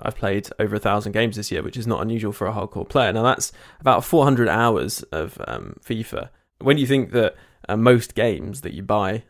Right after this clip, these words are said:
sort of story-based games, are meant to be played for about forty hours, I think is the accepted amount. It's, like, a lot of game time,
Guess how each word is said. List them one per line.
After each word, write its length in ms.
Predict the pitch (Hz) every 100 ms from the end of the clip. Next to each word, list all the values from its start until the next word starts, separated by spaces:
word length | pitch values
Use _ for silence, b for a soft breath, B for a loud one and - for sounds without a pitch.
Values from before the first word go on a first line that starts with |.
| -
sort 160 | - -
of 40 | -
story-based 580 | 131 113 110 104 107 -
games, 380 | 107 104 -
are 60 | -
meant 200 | 107 113
to 60 | 107
be 40 |
played 200 | - 107
for 60 | -
about 180 | - -
forty 360 | - 135 131
hours, 260 | 127 135 147
I 80 | 143
think 200 | 143 139
is 120 | 139
the 60 | 135
accepted 360 | - - 139
amount. 260 | 123 135 - B B -
It's, 140 | -
like, 140 | 127 120
a 40 |
lot 240 | 117 156 -
of 100 | -
game 380 | 113 117 110 107
time, 440 | 110 76 73 120